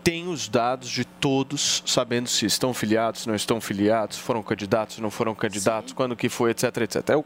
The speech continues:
Speaker 1: é, é o órgão que rege, de alguma forma, todo o processo político brasileiro. O que nós estamos querendo saber aqui, eu não tô nem entrando mais no mérito dessa questão das inserções. O que eu tô entrando é o seguinte: como é que o tribunal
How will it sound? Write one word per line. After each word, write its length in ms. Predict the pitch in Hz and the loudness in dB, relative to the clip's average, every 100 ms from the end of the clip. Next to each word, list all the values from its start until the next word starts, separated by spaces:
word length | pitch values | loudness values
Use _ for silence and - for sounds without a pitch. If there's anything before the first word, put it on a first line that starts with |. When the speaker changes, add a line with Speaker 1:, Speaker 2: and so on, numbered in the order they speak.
| - | 2
Speaker 1:
é, 400 | 156 - - 170 | 2 2 2 4
é 80 | 180 | 4
o 140 | 180 | 6
órgão 420 | 165 175 185 208 - - - | 4 2 0 -2 -2 -14 -8
que 140 | - 214 | 0 2
rege, 640 | 113 107 139 196 151 - | 2 2 4 2 2 -4
de 100 | 104 | 0
alguma 300 | 107 107 104 | 0 2 0
forma, 280 | 92 139 147 | 2 0 0
todo 200 | 143 196 | 2 2
o 20 | |
processo 420 | 202 160 165 160 - | 2 2 2 0 0
político 480 | 185 143 143 - 151 | 2 4 4 2 2
brasileiro. 480 | 135 127 120 - - - - - - - | 2 2 0 -2 -4 -6 -6 -6 -2 -2
O 60 | |
que 120 | - | 2
nós 180 | 294 247 | 0 0
estamos 200 | - 139 | 0 -2
querendo 300 | - 117 107 | 0 -2 -2
saber 340 | - 98 107 95 | -2 -2 2 0
aqui, 200 | - 180 | 2 0
eu 40 | |
não 80 | 180 | 2
tô 140 | 175 | 2
nem 160 | 170 294 | 4 4
entrando 360 | 294 190 220 | 4 2 2
mais 260 | 185 175 170 | 2 0 2
no 100 | 156 | 2
mérito 440 | 135 160 180 - | 2 2 0 0
dessa 360 | 156 143 143 147 | 2 2 0 0
questão 400 | - 127 - 151 | 0 0 0 2
das 240 | 156 139 | 2 2
inserções. 800 | 147 156 - 151 - 113 90 - - - - - | 0 2 2 0 -2 -2 -2 -2 -8 -8 -6 -2
O 80 | |
que 100 | 247 | 2
eu 60 | 285 | 4
tô 120 | 339 | 4
entrando 380 | 175 131 196 254 | 2 4 2 4
é 60 | 269 | 2
o 20 | |
seguinte: 380 | - 147 113 - | 2 0 -2 -2
como 240 | 240 294 | 2 2
é 60 | 403 | 2
que 120 | 330 | 0
o 20 | |
tribunal 840 | - 190 131 131 110 95 95 143 | 0 0 2 2 4 2 2 0